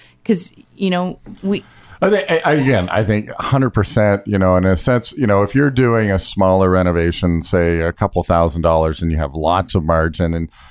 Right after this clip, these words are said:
Speaker 2: it doesn't matter if it goes from three to five because you have the money and, and, you know, okay, uh, you know, I still think it's really important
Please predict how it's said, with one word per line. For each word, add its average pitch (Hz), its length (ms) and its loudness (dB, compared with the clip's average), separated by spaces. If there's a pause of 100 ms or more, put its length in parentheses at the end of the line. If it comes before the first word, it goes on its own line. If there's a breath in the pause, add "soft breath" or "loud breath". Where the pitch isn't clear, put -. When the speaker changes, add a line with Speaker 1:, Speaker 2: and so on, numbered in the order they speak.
(180 soft breath)
Speaker 2:
it 131 80 -2
doesn't 113 300 2
matter 92 320 2
if 90 120 -2
it 90 100 -2
goes 87 380 0
from 87 240 -2
three 98 300 0
to 87 100 0
five 80 640 0
because 90 440 -4
you 87 180 -4
have 82 240 -2
the 82 80 -2
money 82 600 0
and, 85 360 -2
and, 90 200 0 (280 loud breath)
you 131 80 0
know, 95 180 0
okay, 107 380 0 (540 loud breath)
uh, 147 300 -4
you 131 100 0
know, 107 220 2
I 104 260 0
still 101 340 -2
think 98 200 -2
it's 92 180 -2
really 90 200 2
important 98 560 0